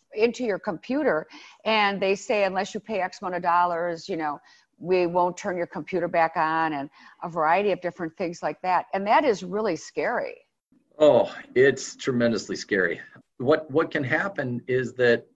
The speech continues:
Speaker 2: as you start looking at security issues,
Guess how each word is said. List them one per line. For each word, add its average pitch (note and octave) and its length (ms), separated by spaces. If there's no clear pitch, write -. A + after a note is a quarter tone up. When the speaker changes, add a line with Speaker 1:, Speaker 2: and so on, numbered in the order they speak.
Speaker 2:
as C3+ 140
you C#3 60
start F#3 300
looking D3+ 380
at B2 200
security B2 640
issues, G2+ 540